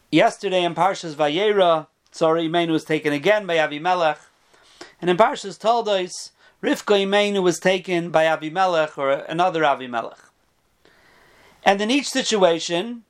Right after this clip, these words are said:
Avram and Yitzchak had said that she's not my wife, she's my sister. Parshas Lech Lecha,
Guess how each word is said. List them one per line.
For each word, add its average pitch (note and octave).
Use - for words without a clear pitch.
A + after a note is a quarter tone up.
Avram F3
and E3+
Yitzchak E3+
had F3
said A3
that G#3
she's D#3+
not F3+
my C#3
wife, C3
she's G3+
my A#3
sister. A#3
Parshas A#2
Lech A3
Lecha, E3+